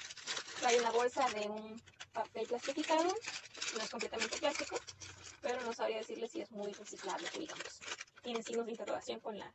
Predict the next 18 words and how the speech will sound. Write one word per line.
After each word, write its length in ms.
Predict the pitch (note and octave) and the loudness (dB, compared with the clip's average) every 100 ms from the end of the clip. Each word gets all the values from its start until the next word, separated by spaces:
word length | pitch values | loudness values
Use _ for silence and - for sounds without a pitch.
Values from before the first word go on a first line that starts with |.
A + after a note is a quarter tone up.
| _ | _
calaverita 420 | - G3 G3+ E4+ | -8 -4 -4 -2
de 60 | A3 | -4
Monster 240 | A3+ A3+ | -4 -6
High 200 | C4+ E4 A4 - - - - | -2 -2 -4 -12 -12 -4 0
y 100 | C4 | 2
el 80 | C4+ | 2
corazón 320 | - G3 G#3+ | 2 -2 -2
de 80 | A3 | -4
Frankie 360 | - A3 G#3+ A#3 | -4 -4 2 2
de 80 | |
la 60 | G3+ | 2
generación 380 | G3+ F#3+ - G3 | -6 -8 -8 -4
tres, 200 | D4 G#4 - - - _ - - - - | -2 -2 -6 -20 -20 _ -14 -12 -14 -10
que 60 | |
es 80 | - | -8
un 80 | G#3 | -6
corazón 400 | - G3 G#3 G#3+ | -4 -4 -4 -6
con, 220 | - G#3 | -6 -8